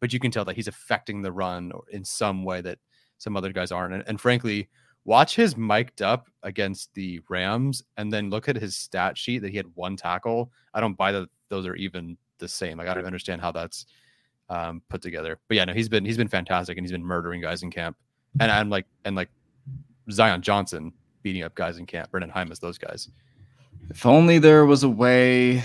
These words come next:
Speaker 2: that we could keep both Covington and Fehoko by freeing up some other roster space.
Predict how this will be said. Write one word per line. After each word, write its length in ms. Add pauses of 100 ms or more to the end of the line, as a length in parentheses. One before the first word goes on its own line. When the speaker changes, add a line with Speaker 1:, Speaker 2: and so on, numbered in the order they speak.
Speaker 2:
that 120
we 80
could 200
keep 400
both 460
Covington 540
and 300
Fehoko 920
by 160
freeing 580
up 140
some 160
other 200
roster 400
space. 400